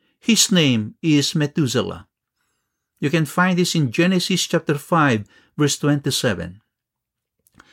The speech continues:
Right before the great flood of Noah, life was so long.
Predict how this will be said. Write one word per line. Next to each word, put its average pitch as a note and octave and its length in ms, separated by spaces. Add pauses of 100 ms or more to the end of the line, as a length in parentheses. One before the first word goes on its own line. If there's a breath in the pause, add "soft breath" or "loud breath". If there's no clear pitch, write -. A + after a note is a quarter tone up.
(260 soft breath)
Right E3 300
before E3+ 360
the D3+ 120
great C#3 300
flood E3 340
of C3 160
Noah, D#3 600 (300)
life F3+ 720
was D3+ 300
so D3 260
long. G#2+ 520